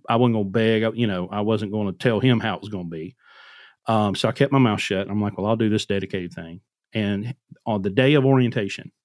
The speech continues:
when I met him in Indianapolis, he said, "Hey, man, I got, I got some bad news." I'm like, "What, what's wrong?" "Man, this,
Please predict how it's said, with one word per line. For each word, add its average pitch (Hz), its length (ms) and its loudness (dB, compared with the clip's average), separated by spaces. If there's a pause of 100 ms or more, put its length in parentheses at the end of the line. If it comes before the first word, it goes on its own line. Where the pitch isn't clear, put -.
when 107 120 -2
I 98 60 -2
met 113 260 0
him 117 180 4
in 110 100 0
Indianapolis, 107 680 -2
he 95 80 -8
said, 90 200 -8
"Hey, 87 160 -10
man, 82 180 -14
I 87 80 -12
got, 80 140 -18 (100)
I 110 100 -8
got 78 140 -14
some 76 140 -20
bad 80 200 -14
news." 82 360 -16
I'm 90 120 -10
like, 85 140 -18
"What, 98 160 -10 (100)
what's - 160 -12
wrong?" 120 140 -6 (1200)
"Man, 131 260 6
this, 135 160 2